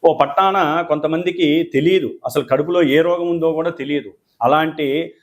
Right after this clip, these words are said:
విచిత్ర, విచిత్రమైనటువంటి, ఆ, అల్సర్స్, అసిడిటీస్, జీర్ణకోశ వ్యాధులు, జీర్ణాశయ వ్యాధులు, అట్లాగే మోషన్స్కి సంబంధించిన డయేరియా కావచ్చు,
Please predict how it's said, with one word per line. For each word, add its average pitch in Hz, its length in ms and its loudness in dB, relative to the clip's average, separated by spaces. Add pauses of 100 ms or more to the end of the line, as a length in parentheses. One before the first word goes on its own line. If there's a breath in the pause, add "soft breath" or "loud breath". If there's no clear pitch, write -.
(100)
విచిత్ర, 170 640 0
విచిత్రమైనటువంటి, 170 1200 -2 (540)
ఆ, 135 380 2
అల్సర్స్, 170 680 -2 (160)
అసిడిటీస్, 156 680 0 (100)
జీర్ణకోశ 160 1000 0
వ్యాధులు, 147 680 -2
జీర్ణాశయ 156 640 0
వ్యాధులు, 135 480 -2 (500 soft breath)
అట్లాగే 165 460 2
మోషన్స్కి 160 580 -2
సంబంధించిన 151 420 0
డయేరియా 156 540 2
కావచ్చు, 147 580 -4